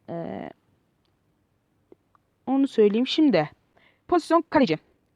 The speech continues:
Kalecimiz şu ar-, bu arada, şu arada ne ya? Bu arada Ligi Süper Lig yapalım. Minimum yetmiş sekiz gen yapalım. Evet, kalecimiz Uğurcan arkadaşlar. Uğurcan Çakır arkadaşlar kalecimiz. Aynen. Seksen sekiz gen kart var. Bunu alacağız arkadaşlar. Şimdi üç yüz bin. Ucuz aldık arkadaşlar. Güzel.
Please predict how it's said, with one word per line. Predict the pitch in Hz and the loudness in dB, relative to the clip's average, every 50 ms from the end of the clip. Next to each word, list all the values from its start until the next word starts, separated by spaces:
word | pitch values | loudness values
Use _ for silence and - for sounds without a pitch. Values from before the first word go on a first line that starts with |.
| _ _ _ - | _ _ _ 0
Kalecimiz | - 370 359 247 254 302 - _ - _ _ _ _ _ _ _ _ _ | 2 2 2 2 -2 -4 -6 _ -20 _ _ _ _ _ _ _ _ _
şu | - 359 | -4 -2
ar-, | 311 226 - | -2 -2 2
bu | - 202 | 2 2
arada, | - 196 - | 2 2 0
şu | - 226 | 2 2
arada | 247 254 262 | 4 4 4
ne | 233 | 2
ya? | 190 196 - | 0 -2 -2
Bu | 196 277 | 0 0
arada | 302 220 196 208 _ _ _ - | 0 0 0 -2 _ _ _ -6
Ligi | 254 277 | -6 -4
Süper | - 254 233 | -2 -2 -4
Lig | 202 - | -4 -4
yapalım. | 185 185 202 254 _ _ _ _ _ _ - | -6 -6 -6 -6 _ _ _ _ _ _ -6
Minimum | 277 240 214 240 - _ _ - | -4 -2 -2 -4 -6 _ _ -12
yetmiş | 214 - 233 | -10 -10 -8
sekiz | - 240 254 214 | -6 -6 -4 -4
gen | 202 | -4
yapalım. | 175 170 175 190 247 _ _ _ _ _ _ - | -4 -4 -6 -8 -10 _ _ _ _ _ _ -2
Evet, | 240 - - _ - | -2 -2 -2 _ -4
kalecimiz | - 349 330 247 247 262 - - _ _ _ - | 0 0 0 2 0 -2 -4 -8 _ _ _ -2
Uğurcan | - 165 269 - 262 233 | 0 2 2 4 2 0
arkadaşlar. | 180 185 170 - 185 170 - - _ _ _ _ _ _ _ _ _ _ _ _ _ _ _ _ _ _ _ _ _ _ - | 0 -2 -4 -4 -4 -6 -6 -8 _ _ _ _ _ _ _ _ _ _ _ _ _ _ _ _ _ _ _ _ _ _ -4
Uğurcan | 277 262 226 202 233 262 _ _ _ _ _ | 0 0 0 0 -2 -6 _ _ _ _ _
Çakır | - 285 262 240 | -6 -2 -2 -2
arkadaşlar | 190 190 180 - 180 | -2 -2 -4 -8 -8
kalecimiz. | - 185 180 185 220 - - _ _ _ _ _ _ | -10 -8 -8 -6 -8 -8 -10 _ _ _ _ _ _
Aynen. | - - 208 175 170 190 202 _ _ _ _ _ _ _ _ _ _ _ - | -6 -4 -4 -4 -4 -6 -8 _ _ _ _ _ _ _ _ _ _ _ -2
Seksen | - 247 - 240 | -2 -2 -2 -2
sekiz | 233 226 240 | -6 -6 -6
gen | 214 208 | -6 -4
kart | - 208 196 - | -4 -4 -4 -4
var. | 180 185 | -6 -4
Bunu | 202 247 | -2 -2
alacağız | 254 202 190 | -2 -2 -2
arkadaşlar. | 190 196 - 269 240 277 - _ _ _ _ _ _ _ _ _ _ _ _ _ _ _ | -4 -4 -4 -4 -6 -6 -8 _ _ _ _ _ _ _ _ _ _ _ _ _ _ _
Şimdi | - 202 190 - - | -16 -14 -10 -8 -8
üç | - - | -8 -8
yüz | 180 | -8
bin. | 185 202 _ _ - | -12 -12 _ _ -10
Ucuz | 247 196 196 | -8 -4 -4
aldık | 180 175 - | -4 -4 -6
arkadaşlar. | 165 - 160 - 220 214 | -10 -12 -10 -10 -8 -6
Güzel. | 220 180 | -6 -6